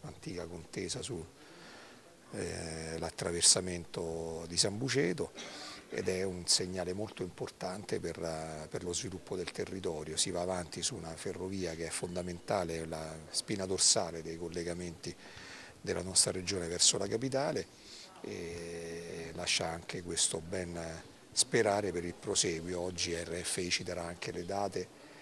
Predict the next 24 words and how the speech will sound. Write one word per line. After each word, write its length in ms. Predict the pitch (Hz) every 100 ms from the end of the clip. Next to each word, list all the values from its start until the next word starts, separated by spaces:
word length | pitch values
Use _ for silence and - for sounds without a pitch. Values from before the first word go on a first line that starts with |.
| - -
e 100 | 104
i 80 | 92
tempi 440 | 98 95 92 98
per 300 | 85 82 87
concludere 760 | - 92 - 101 92 85 80 - - - - - - - - 90
l'avanzamento 760 | 85 90 92 - 95 101 104
progettuale 960 | 98 98 92 98 - 104 95 82 82 85
e 40 | 85
il 100 | 85
diba-, 320 | 90 92 90
l'apertura 480 | 90 87 - 110 92
del 140 | 85
dibattito 580 | 92 90 92 - 98 95
pubblico 400 | 104 92 85 82
nel 180 | 85 -
corso 360 | - - 98
di 100 | 87
questo 400 | 92 92 - 113
anno 340 | 95 104 101 90
anche 300 | 95 - 85
per 160 | 85 85
gli 120 | 101
altri 400 | 104 101 - 92
lotti 480 | 90 87 - 113